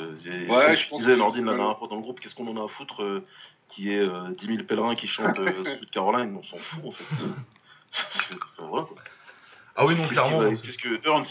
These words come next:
Speaker 1: Earn, il en a rien à péter, hein. Et Joshua non plus, d'ailleurs.
Speaker 2: Ah, je pense que eux, ils ré-, ouais, je pense qu'ils réfléchiront pas longtemps si on leur fait, euh, ce type de proposition, quoi.
Speaker 1: Ah, clairement, Fury Joshua, c'est, c'est, c'est, c'est, pff,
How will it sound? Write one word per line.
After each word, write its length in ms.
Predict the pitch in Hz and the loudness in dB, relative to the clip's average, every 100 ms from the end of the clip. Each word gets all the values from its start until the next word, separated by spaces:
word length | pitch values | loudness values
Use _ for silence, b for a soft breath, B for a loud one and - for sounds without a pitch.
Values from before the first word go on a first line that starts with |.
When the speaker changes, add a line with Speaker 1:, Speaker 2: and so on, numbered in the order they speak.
| 113 131 | -4 -2
Speaker 1:
Earn, 160 | 147 | -2
il 80 | 113 | -4
en 80 | 92 | -2
a 60 | |
rien 100 | 127 | -2
à 40 | 117 | -4
péter, 240 | 113 202 | -8 -12
hein. 300 | 165 - - 113 B B B B B B _ _ - | -12 -16 -16 -14 B B B B B B _ _ -16
Et 80 | 104 107 | -14 -12
Joshua 260 | 110 - 113 | -12 -8 -6
non 100 | 110 | -6
plus, 240 | - 196 | -10 -12
d'ailleurs. 220 | 131 90 - _ _ B B B _ _ _ _ _ _ _ _ _ _ _ - | -10 -12 -14 _ _ B B B _ _ _ _ _ _ _ _ _ _ _ 0
Speaker 2:
Ah, 240 | 127 175 | 4 4
je 80 | 180 | 4
pense 200 | 139 135 | -2 -6
que 100 | - | -4
eux, 280 | 120 127 143 | -2 -2 -4
ils 100 | 123 | -6
ré-, 200 | 101 101 98 95 95 95 - - | -6 -8 -14 -14 -14 -14 -18 -16
ouais, 160 | 104 87 - - | -14 -14 -12 -12
je 100 | - | -10
pense 140 | 113 | -8
qu'ils 400 | - 107 104 104 | -8 -10 -12 -6
réfléchiront 520 | 107 - 120 - 117 113 | -4 -2 4 4 4 4
pas 320 | 131 127 120 | 6 8 6
longtemps 300 | 120 123 123 | 0 -6 -6
si 140 | - | -6
on 80 | 117 | -6
leur 200 | 104 101 | -6 -8
fait, 100 | - 107 | -6 -4
euh, 100 | 101 95 B B B B | -4 -8 B B B B
ce 140 | - - | -10 -8
type 100 | 113 | -2
de 100 | 110 | -2
proposition, 560 | 101 107 110 120 117 | -2 -6 -2 2 0
quoi. 240 | 98 98 - _ _ B B B B B _ _ _ _ _ - | -2 -12 -16 _ _ B B B B B _ _ _ _ _ -16
Speaker 1:
Ah, 200 | - - | -12 -10
clairement, 340 | - - 107 90 | -8 -6 -6 -6
Fury 260 | - - | -10 -8
Joshua, 300 | - - 120 | -8 -4 -4
c'est, 180 | 104 - | -4 -8
c'est, 220 | - 92 - | -12 -14 -14
c'est, 240 | - - | -12 -12
c'est, 180 | - - | -14 -16
pff, 480 | - - - - | -8 -4 -4 -6